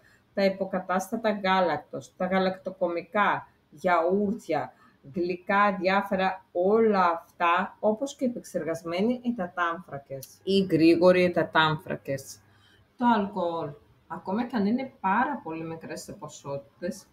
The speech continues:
όμως το χειρότερο είναι ότι γίνεται καθημερινά σχεδόν, έχουμε σίγουρα πολύ άσχημη επίδραση στο μαγνήσιο, δηλαδή το ξεπλένει κανονικότατα.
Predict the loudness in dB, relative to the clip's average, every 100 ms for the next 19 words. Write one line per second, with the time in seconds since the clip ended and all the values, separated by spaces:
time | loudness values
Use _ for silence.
0 | _ _ _ _ -8 -2 0 2 0 -4
1 | -12 -8 -6 -6 -6 -6 -6 -4 -4 -2
2 | -4 -8 -12 0 2 2 0 -6 _ 4
3 | 4 2 -6 -4 -6 -4 -4 -4 -6 -10
4 | -12 -6 -4 0 -2 -4 _ _ _ -2
5 | 0 0 -2 -2 -4 -6 -4 0 2 2
6 | 0 2 0 -4 _ _ _ 2 4 6
7 | 6 4 0 -8 _ -2 0 0 -2 -10
8 | -8 -8 -8 -8 -8 -8 -8 -10 -4 -2
9 | 0 -4 -2 -2 -2 -4 -8 -8 -6 -4
10 | -4 -4 -6 -6 -6 -6 -6 -6 -4 -2
11 | -4 -4 2 6 6 4 0 -2 -4 -12
12 | -12 -14